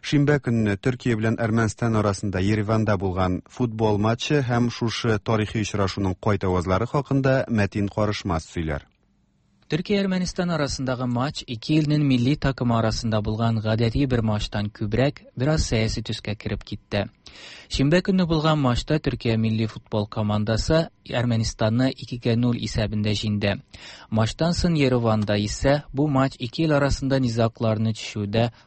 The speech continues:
Speaker 2: алга таба сәяси яктан никадәр тәэсирле булачак дигән кызыксыну туды.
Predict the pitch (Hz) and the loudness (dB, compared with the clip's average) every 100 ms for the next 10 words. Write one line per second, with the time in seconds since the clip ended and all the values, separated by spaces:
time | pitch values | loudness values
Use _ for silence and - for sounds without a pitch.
0 | _ - 120 123 165 - 156 151 - 117 | _ 0 0 2 0 2 2 0 0 0
1 | 113 - 135 120 - 120 127 127 127 113 | 0 0 0 0 -2 0 0 -2 0 -2
2 | 107 113 - - 107 101 104 104 - 113 | 0 -4 -4 -6 -4 -4 -4 -4 -2 -4
3 | - 131 147 156 - 117 104 - 104 98 | -4 0 0 0 -6 -6 -6 -6 -6 -6
4 | 95 101 95 98 | -4 -4 -2 -4